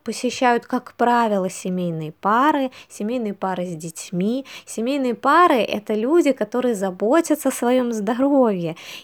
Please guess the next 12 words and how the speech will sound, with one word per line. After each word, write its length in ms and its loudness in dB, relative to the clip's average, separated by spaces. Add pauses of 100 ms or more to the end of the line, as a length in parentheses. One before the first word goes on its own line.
И 140 -4
именно 640 0
из-за 260 -2
того, 160 -2
что 160 -4
они 100 -2
хотят 340 -2
разнообразия, 840 0 (100)
они 260 -4
очень 540 0
трепетно 640 0
относятся, 840 -4